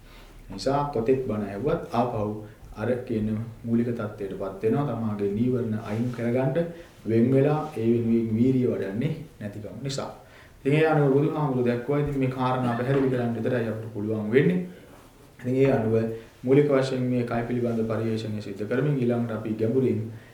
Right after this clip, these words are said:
ඒ තත්ත්වය තවදුරටත් පරීක්ෂා කළා. මේ ආශාව දුරු වීම සඳහා මේ කයේ කොටස් තිස් දෙක සකස් වෙලා තියෙන්නේ කොයි ආකාරයෙන්ද කියලා පරීක්ෂා කිරීම.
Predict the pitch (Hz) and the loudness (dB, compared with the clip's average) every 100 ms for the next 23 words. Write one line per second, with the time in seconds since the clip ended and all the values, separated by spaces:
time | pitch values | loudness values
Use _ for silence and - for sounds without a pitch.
0 | - 117 123 123 117 117 117 120 113 113 | -8 -2 0 0 -2 -2 -2 -2 -2 -4
1 | 110 110 110 - 107 104 110 127 123 117 | -4 -4 -6 -6 -8 -6 -4 -4 -2 -2
2 | 110 110 107 101 98 107 113 101 - 101 | -2 -4 -4 -4 -4 -4 -4 -4 -6 -10
3 | 107 139 151 156 - - - - 135 147 | -6 0 0 0 -6 -14 -18 -2 2 2
4 | 139 127 127 127 117 120 - 110 - 117 | 2 2 2 0 -4 -6 -8 -12 -6 -4
5 | 143 - 123 - 110 110 107 104 101 131 | -4 -4 -6 -6 -6 -4 -6 -6 -6 -6
6 | 104 107 104 101 101 98 92 90 92 113 | -6 -6 -6 -6 -8 -10 -10 -12 -10 -6
7 | 131 117 113 - 90 87 - - | -4 -6 -6 -6 -6 -8 -10 -16